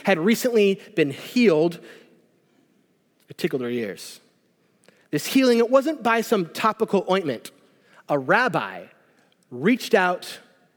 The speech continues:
and touched him. This testimony hit her hard.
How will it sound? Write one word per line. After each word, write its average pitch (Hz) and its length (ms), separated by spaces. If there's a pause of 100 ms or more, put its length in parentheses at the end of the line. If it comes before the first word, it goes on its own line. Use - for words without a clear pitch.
(340)
and 107 180
touched - 320
him. 87 180 (1300)
This 247 260 (100)
testimony 165 760 (180)
hit 190 240 (140)
her 165 340 (220)
hard. 131 520